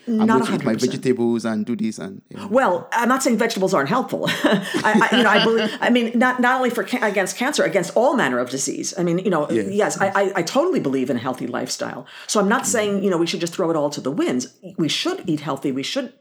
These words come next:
Speaker 2: exercise. We should sleep well. We, you know, we, we, you know, living healthy has many, many benefits, one of which is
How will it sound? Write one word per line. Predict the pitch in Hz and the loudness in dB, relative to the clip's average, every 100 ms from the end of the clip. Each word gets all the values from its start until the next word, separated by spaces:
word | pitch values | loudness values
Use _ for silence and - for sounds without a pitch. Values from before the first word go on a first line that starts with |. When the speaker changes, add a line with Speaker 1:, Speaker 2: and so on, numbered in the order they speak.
| _ | _
Speaker 2:
exercise. | 160 - 147 135 127 | -6 -6 -6 -4 -4
We | |
should | 139 254 - | -4 -4 -4
sleep | - 175 165 | -4 -4 -2
well. | 139 131 | -4 -2
We, | 147 147 - - - | -4 -6 -18 -14 -2
you | |
know, | 175 | 0
we, | 147 156 196 175 | 2 0 -2 -2
we, | 180 - | -6 -4
you | 180 | -2
know, | 139 | 2
living | 220 254 | 2 2
healthy | 170 214 247 165 | 0 -2 -2 -2
has | 147 151 | -2 -2
many, | 135 165 233 233 | -2 0 0 0
many | 156 135 | -2 -2
benefits, | 131 220 - 135 - | -2 -2 -2 -4 -4
one | 151 190 | -2 0
of | 202 | 0
which | 147 139 | 0 -2
is | 139 | -4